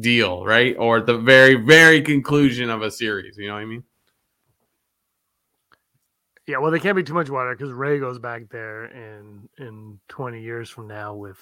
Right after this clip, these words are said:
Speaker 2: uh,
Speaker 1: Yeah,
Speaker 2: to the
Speaker 1: there you go.
Speaker 2: homestead and
Speaker 1: <laughs>
Speaker 2: Rey's a-, but, yeah, I'm gonna go, I'm gonna go eleven percent. I, uh, water's gone. It's gone. It's not coming back. Let's be honest.
Speaker 1: <laughs>
Speaker 2: It's the, uh, it's the, those bowl things, and they're like,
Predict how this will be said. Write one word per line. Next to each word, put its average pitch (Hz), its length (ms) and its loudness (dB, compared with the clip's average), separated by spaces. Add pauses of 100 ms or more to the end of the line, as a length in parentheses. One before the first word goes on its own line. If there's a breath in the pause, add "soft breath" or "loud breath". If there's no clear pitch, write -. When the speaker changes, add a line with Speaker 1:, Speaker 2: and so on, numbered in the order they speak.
Speaker 2:
uh, 98 300 -14 (420)
Speaker 1:
Yeah, 131 120 4
Speaker 2:
to - 140 -10
the 117 60 -6
Speaker 1:
there 107 120 0
you 98 80 0
go. 98 140 0
Speaker 2:
homestead 104 260 -14 (240)
and 147 180 -8
Speaker 1:
<laughs> 143 140 -12
Speaker 2:
Rey's 113 140 -10
a-, 110 60 -12 (1000 soft breath)
but, 139 280 0 (160)
yeah, 190 200 6
I'm 226 100 0
gonna 233 200 -6
go, 175 160 -2
I'm 165 120 -2
gonna 185 200 -6
go 156 100 -6
eleven 139 400 -8
percent. 113 420 -20
I, 302 680 -6
uh, - 20 -18
water's 294 420 -2
gone. 269 300 0
It's 180 140 -12
gone. 175 320 -4
It's 127 100 -20
not 185 160 -6
coming 165 220 -10
back. 120 320 -14
Let's 117 180 -20
be 127 160 -16
honest. 143 300 -4
Speaker 1:
<laughs> - 0 -
Speaker 2:
It's 139 240 -12
the, 139 280 -16
uh, 135 220 -10
it's 127 140 -20
the, 151 180 -10
those 143 220 -8
bowl 180 260 -2
things, 123 360 -14
and 127 100 -16
they're 127 100 -14
like, 123 260 -14